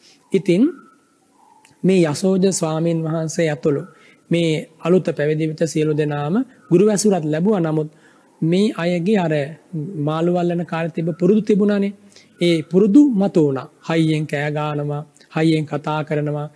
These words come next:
ඉතින් දවසක් දා මේ සියලු දෙනාම ඈත ගම්මානයක වාසය කළ හැමදෙනාම සිල්වත්. ඒ සීලේ බින්දේ නැහැ.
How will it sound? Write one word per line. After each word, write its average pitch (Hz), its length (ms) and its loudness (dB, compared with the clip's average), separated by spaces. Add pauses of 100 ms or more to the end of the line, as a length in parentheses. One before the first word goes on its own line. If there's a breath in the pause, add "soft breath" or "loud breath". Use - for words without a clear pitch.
(140 soft breath)
ඉතින් 196 280 0
දවසක් 170 460 -2
දා 151 240 -2 (520 soft breath)
මේ 180 280 2
සියලු 170 280 2
දෙනාම 156 360 -2 (120)
ඈත 165 380 -4
ගම්මානයක 156 680 -2
වාසය 147 540 -2
කළ 175 200 -2
හැමදෙනාම 226 540 4
සිල්වත්. 196 480 6 (380 soft breath)
ඒ 160 80 0
සීලේ 220 360 4
බින්දේ 185 300 2
නැහැ. 147 200 -2